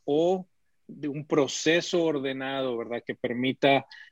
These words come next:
a, a los creyentes caminar con el Señor fielmente, ¿no? Y definitivamente es uno de los retos más grandes, creo yo, que tienen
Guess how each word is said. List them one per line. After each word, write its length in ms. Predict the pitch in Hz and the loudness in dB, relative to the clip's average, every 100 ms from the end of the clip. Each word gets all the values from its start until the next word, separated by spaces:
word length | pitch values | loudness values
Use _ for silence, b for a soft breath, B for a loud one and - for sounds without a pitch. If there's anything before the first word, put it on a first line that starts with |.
| - | -2
a, 420 | 117 120 113 113 | 2 6 6 6
a 40 | 120 | 4
los 220 | 117 - | 2 0
creyentes 640 | 131 120 123 120 123 - | 2 4 2 0 -4 -2
caminar 480 | - 120 117 120 117 | -2 -2 -2 -2 -2
con 160 | 127 120 | -2 -2
el 120 | 113 | -4
Señor 360 | 117 113 113 | -4 -2 -2
fielmente, 600 | 104 117 110 101 95 101 | 2 2 2 -4 -8 -12
¿no? 200 | - - | -12 -4
Y 320 | 123 117 117 117 | 0 2 0 2
definitivamente 600 | 120 127 - 143 160 165 | 0 0 4 4 6 4
es 100 | - | 4
uno 160 | 170 | 6
de 60 | 165 | 8
los 160 | 147 135 | 8 8
retos 280 | 143 160 | 6 4
más 180 | 147 139 | 4 2
grandes, 340 | 131 160 156 - | 0 -2 -4 0
creo 180 | 139 135 | 4 4
yo, 120 | 135 | 4
que 120 | 127 | 0
tienen 400 | - 135 135 | 0 0 0